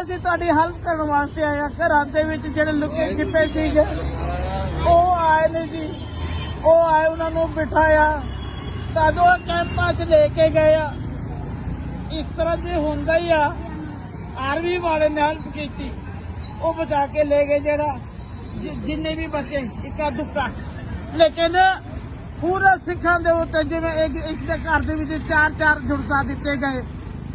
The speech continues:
ਘਰ ਨੂੰ ਅੱਗ ਦਾ ਬੰਬਲ ਮਚਿਆ ਪਿਆ, ਸਦੱਸੇ ਚੱਲ ਰਹੇ ਨੇ, ਸਾਰਾ ਸਮਾਨ ਜਲੀ ਜਾਂਦਾ ਹੀ ਆ। ਬਚਾਏਗਾ ਕੌਣ ਜਦੋਂ ਸਰਕਾਰ ਹੀ ਜਲਾ ਰਹੀ ਸੀਗੀ ਤੇ ਕਿਹਦੇ ਅੱਗੇ ਜਾ ਕੇ ਰੋਈਏ?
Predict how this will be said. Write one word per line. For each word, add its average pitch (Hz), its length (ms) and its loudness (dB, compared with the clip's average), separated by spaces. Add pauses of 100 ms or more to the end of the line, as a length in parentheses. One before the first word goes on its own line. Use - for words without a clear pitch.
(200)
ਘਰ 320 260 4
ਨੂੰ 320 280 0
ਅੱਗ 339 60 -2
ਦਾ 349 240 2
ਬੰਬਲ 339 340 0
ਮਚਿਆ 349 400 -2
ਪਿਆ, 339 320 2 (920)
ਸਦੱਸੇ 349 540 2
ਚੱਲ 349 280 2
ਰਹੇ 359 220 4
ਨੇ, 349 340 0 (300)
ਸਾਰਾ 330 300 4
ਸਮਾਨ 339 420 0
ਜਲੀ 349 260 -4
ਜਾਂਦਾ 339 320 0
ਹੀ 349 100 -2
ਆ। 339 260 4 (480)
ਬਚਾਏਗਾ 311 560 -2
ਕੌਣ 302 280 -4
ਜਦੋਂ 311 200 -6
ਸਰਕਾਰ 311 460 0
ਹੀ 320 80 -6
ਜਲਾ 302 320 2
ਰਹੀ 302 180 -4
ਸੀਗੀ 302 260 -8
ਤੇ 302 120 -4
ਕਿਹਦੇ 311 420 -2
ਅੱਗੇ 294 140 -4
ਜਾ 202 160 -2
ਕੇ 277 160 -6
ਰੋਈਏ? 269 360 -6